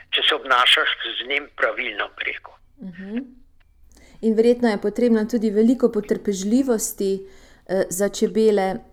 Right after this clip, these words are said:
Speaker 2: in, a, vam, so vam prinesle kaj medu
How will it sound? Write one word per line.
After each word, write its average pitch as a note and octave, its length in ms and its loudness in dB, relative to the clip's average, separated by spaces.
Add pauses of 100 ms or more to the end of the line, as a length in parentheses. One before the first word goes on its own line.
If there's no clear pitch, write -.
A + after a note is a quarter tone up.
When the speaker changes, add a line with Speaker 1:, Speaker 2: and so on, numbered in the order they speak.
Speaker 2:
in, G3+ 380 0
a, G3 260 0
vam, G3+ 440 -2
so G3 220 -4
vam G3+ 220 -2
prinesle A3 560 0
kaj G#3+ 420 0
medu G3+ 500 0